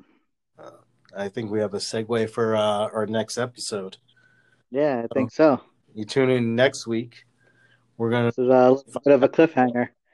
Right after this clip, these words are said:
Speaker 1: Yeah. We'll also find out how the rest of this Halloween went and, uh, further plans for the fortieth.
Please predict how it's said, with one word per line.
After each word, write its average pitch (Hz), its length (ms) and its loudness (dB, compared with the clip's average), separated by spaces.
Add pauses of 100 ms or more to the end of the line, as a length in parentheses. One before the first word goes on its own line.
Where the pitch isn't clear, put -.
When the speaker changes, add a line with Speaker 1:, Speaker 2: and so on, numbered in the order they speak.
(580)
Speaker 1:
Yeah. 170 280 -4 (640)
We'll 120 180 0
also 120 320 0
find 117 300 -4
out 117 120 -6
how 113 240 -6
the 117 80 -8
rest 120 240 -4
of 110 80 -14
this 104 200 -12 (400)
Halloween 120 600 0
went 156 240 -8 (920)
and, 127 420 -2
uh, 123 300 -2
further 135 380 -2
plans 139 460 -4
for 117 460 -4
the 113 140 -4
fortieth. 127 600 -10